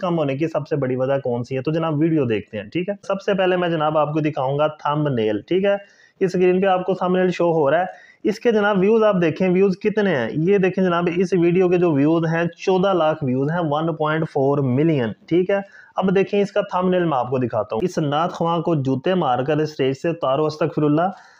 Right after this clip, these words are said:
अजमल रजा कादरी ने माइक छीन लिया।"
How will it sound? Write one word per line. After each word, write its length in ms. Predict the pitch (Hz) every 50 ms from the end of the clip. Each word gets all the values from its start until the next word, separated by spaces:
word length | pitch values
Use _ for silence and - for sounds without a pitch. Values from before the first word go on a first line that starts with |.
| - - - -
अजमल 340 | 160 156 175 202 220 226 220
रजा 260 | 196 175 143 156 160 156
कादरी 400 | 156 160 147 147 139 147 160 160
ने 140 | 156 156 165
माइक 380 | 160 147 135 131 131 143 143 - -
छीन 340 | - - 147 131 135 139 135
लिया।" 240 | 131 127 120 110